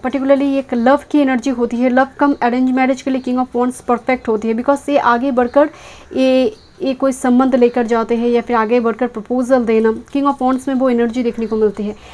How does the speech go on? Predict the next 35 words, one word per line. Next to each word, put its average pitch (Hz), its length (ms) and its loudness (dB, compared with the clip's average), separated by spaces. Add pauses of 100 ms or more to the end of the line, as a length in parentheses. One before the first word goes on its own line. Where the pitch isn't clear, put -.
(140)
And 339 140 4
stability 294 420 0
के 277 100 0
साथ 214 300 -4
जहाँ 254 220 0
पर 311 100 0
commitment 262 560 0
होगी, 208 260 0 (520)
देखिए 294 320 4
awakening 277 560 0
is 269 80 -8
a 240 120 -4
judgment 247 400 0
card 247 220 2
with 226 160 -4
this 254 120 -6
eight 233 240 -2
of 226 80 -12
wands। 214 380 -2
Travel 285 340 2
करता 302 280 0
हुआ 294 140 4
कोई 294 200 0
आ 277 140 4
रही 277 160 -2
है 302 80 -2
या 269 120 0
फिर 269 120 -2
long 247 280 0
distance 269 420 -6
में 269 120 -2
है, 269 160 -4 (420)
यहाँ 294 200 2
पर 339 120 2
जैसे 302 380 0